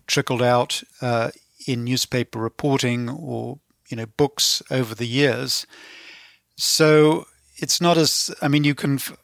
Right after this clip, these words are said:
find, you know, nuggets of new detail, and, you know, every page of my book actually, uh, contains a new detail or,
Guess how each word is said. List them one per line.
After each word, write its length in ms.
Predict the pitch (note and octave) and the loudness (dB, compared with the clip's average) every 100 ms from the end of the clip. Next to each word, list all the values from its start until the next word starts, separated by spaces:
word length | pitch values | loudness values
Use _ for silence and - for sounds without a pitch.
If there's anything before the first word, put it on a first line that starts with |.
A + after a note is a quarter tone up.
| _ | _
find, 560 | - - D3+ C#3+ A2 - _ _ - | -6 2 4 4 0 -12 _ _ -6
you 100 | C3+ | -2
know, 100 | B2 | -2
nuggets 640 | B2+ D3+ C3+ C3+ - - | 2 4 4 0 2 0
of 120 | B2 | 0
new 200 | C3 C3+ | 0 0
detail, 640 | B2 D3+ D#3+ B2+ A#2 B2+ D#3 | 2 2 2 0 0 -4 -6
and, 320 | B2 B2 - _ _ - | -6 -6 -10 _ _ -6
you 80 | B2 | -4
know, 40 | |
every 200 | B2 C#3 | -2 -2
page 360 | - C#3 C#3+ B2+ | 0 0 2 0
of 60 | |
my 140 | A#2 A#2 | -2 -2
book 320 | - D#3 B2+ | -2 -2 0
actually, 500 | C3+ - A#2+ C3 - _ _ _ - | -2 -2 -4 -8 -10 _ _ _ -4
uh, 300 | B2 A#2+ B2+ - - - - - - - | -2 -2 -6 -14 -18 -18 -18 -20 -20 -8
contains 640 | B2+ B2 D3+ E3+ D3+ B2+ | -6 0 2 4 2 2
a 60 | C3 | 0
new 280 | B2 C3+ A#2+ | 2 2 0
detail 560 | - B2+ - B2 A#2 | 0 -2 0 0 0
or, 300 | A#2+ B2 B2+ | -2 -4 -8